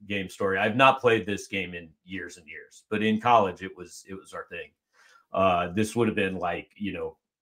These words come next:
N C double A, like, ninety-seven. Like, we're not talking about the modern stuff, but, uh, so my friends and I were hanging out at his apartment, uh, out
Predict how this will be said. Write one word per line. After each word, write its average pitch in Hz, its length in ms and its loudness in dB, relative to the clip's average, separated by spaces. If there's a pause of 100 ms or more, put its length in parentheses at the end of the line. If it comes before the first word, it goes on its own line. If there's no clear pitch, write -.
(100)
N 110 120 0
C 107 160 -4
double 95 240 0
A, 92 80 0
like, 87 240 -4
ninety-seven. 90 840 -4 (100)
Like, 87 240 -6
we're 95 80 -2
not 98 160 -2
talking 107 200 6
about 101 160 2
the 98 80 0
modern 101 360 2
stuff, - 400 -20 (120)
but, 90 200 -4
uh, 82 160 -6 (880)
so 113 360 6
my 101 140 2
friends 131 300 4
and 131 80 6
I 117 80 8
were 110 140 6
hanging 113 280 4
out 110 260 4
at 101 240 2
his 104 220 -2
apartment, 104 680 2 (180)
uh, 92 460 0
out 101 300 4